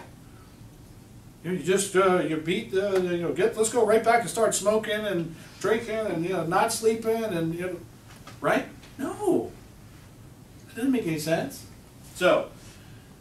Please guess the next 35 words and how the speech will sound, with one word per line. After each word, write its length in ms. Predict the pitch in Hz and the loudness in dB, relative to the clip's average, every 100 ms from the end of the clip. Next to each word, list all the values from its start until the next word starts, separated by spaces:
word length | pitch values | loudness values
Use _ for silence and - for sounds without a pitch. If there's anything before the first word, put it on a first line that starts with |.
| - - - | -20 -20 -6
last 380 | - 165 185 - | 2 4 4 2
thing 260 | 190 185 | 2 2
we're 60 | 175 | 0
gonna 140 | 180 | -2
go 160 | 175 175 | 4 4
over 120 | 175 | 4
here 180 | 180 180 | 0 0
real 200 | 180 175 | 0 -2
quick. 300 | 190 202 - - - | 0 0 -2 -12 -10
Twenty-three 420 | 196 202 196 202 | -4 -2 -2 -4
thousand 380 | 196 190 180 175 | 6 6 6 -2
people 300 | 208 202 180 | -6 -6 -6
studied. 540 | - 190 190 202 196 - - - - | 0 2 2 -2 -6 -14 -18 -20 -10
Internals, 580 | 165 170 170 175 170 156 | -6 -4 -2 -2 -2 -2
Archives 460 | 135 156 170 160 143 | 2 2 2 0 0
of 60 | |
Medicine, 420 | 151 165 170 170 151 | 0 0 -2 -6 -6
two 180 | 170 | -6
thousand 320 | 160 156 151 151 | 0 0 0 2
nine 160 | 151 | 0
came 220 | 151 165 | 0 -2
out. 200 | 156 - | -2 -2
Four 200 | - 180 | 0 -2
simple 260 | 180 185 175 | 0 -4 -4
behaviors. 560 | 160 151 160 143 123 135 | -2 -2 -2 -4 -8 0
Not 260 | 165 196 | 2 2
smoking, 560 | 190 180 165 165 160 160 - - | 0 -2 -4 -4 -8 -10 -16 0
exercising 680 | 180 190 190 190 170 160 160 | 2 2 0 0 0 0 -4
three 160 | 156 170 | -2 -2
and 80 | |
a 60 | 165 | -2
half 220 | 165 160 | -4 -2
hours 380 | 156 151 151 139 | 4 6 4 0
a 60 | 139 | -2
week, 320 | 151 156 | -2 -2